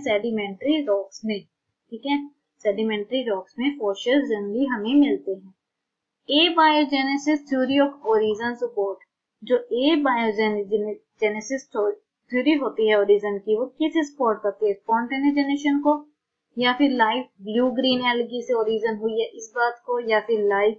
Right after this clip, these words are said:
प्री एग्जिस्टिंग organism से एवोल्यूशन हुआ है इस बात को, या फिर ऑर्गेनिक evolution जो होता है वो chemical reaction की वजह से होता है इस बात को। तो abiogenesis जो theory होती है life की, वो ये कहती है कि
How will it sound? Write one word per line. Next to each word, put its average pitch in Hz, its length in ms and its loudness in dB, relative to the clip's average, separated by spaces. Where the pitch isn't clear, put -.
प्री 269 260 -2
एग्जिस्टिंग 254 420 -6
organism 214 540 -4
से 220 240 -8
एवोल्यूशन 214 1000 -2
हुआ 214 140 -2
है 214 220 -2
इस 247 240 -4
बात 226 280 0
को, 240 120 0
या 220 80 4
फिर 226 140 2
ऑर्गेनिक 233 580 -2
evolution 214 640 -2
जो 226 160 -4
होता 196 280 -8
है 269 200 -6
वो 254 80 0
chemical 240 460 0
reaction 214 380 -4
की 240 160 -8
वजह 208 280 2
से 208 120 -4
होता 190 180 -4
है 233 60 -6
इस - 240 -12
बात 185 280 -8
को। 185 100 -10
तो - 40 0
abiogenesis 262 1400 -2
जो 262 100 -2
theory 233 420 -2
होती 208 480 -6
है 208 80 4
life 202 260 -2
की, 196 100 -4
वो 285 80 2
ये 294 240 2
कहती 214 420 -2
है 196 120 4
कि 285 100 2